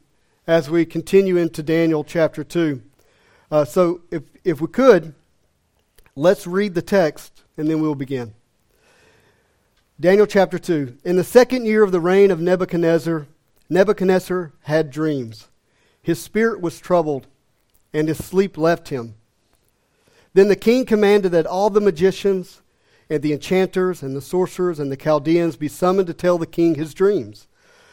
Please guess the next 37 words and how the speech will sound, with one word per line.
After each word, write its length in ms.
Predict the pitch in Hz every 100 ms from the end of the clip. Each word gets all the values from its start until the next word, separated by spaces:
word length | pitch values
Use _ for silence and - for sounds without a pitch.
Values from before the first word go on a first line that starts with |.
| _
So 140 | - 165
they 120 | 170
came 320 | - 214 226
in 140 | 208
and 100 | 196
stood 360 | - - 190 175
before 320 | 165 175 170
the 80 | 156
king. 420 | - 160 123 107 _ _ _ _ _ _ _ _ _ _ _ _ _ _ _
And 80 | -
the 60 | 160
king 260 | 202 240
said 320 | 202 208 220 220
to 100 | 165
them, 360 | 131 117 110 _ _ _ _ _ -
"I 120 | 147
had 200 | 170 190
a 60 | 180
dream, 440 | 160 214 185 135
and 120 | 151
my 120 | 165 160
spirit 480 | - 190 202 208
is 180 | 202 156
troubled 520 | - 190 185 165 151 _ _ -
to 100 | 170
know 240 | 170 208
the 140 | 196 156
dream." 420 | 135 117 104 92 _ _ _ _ _ _ _ _ _ _ -
Then 140 | 170
the 80 | 190
Chaldeans 560 | 180 175 175 180 175 -
said 240 | 190 190
to 80 | 185
the 100 | 175
king 320 | - 185 180
in 100 | 160
Aramaic, 580 | 165 160 156 165 185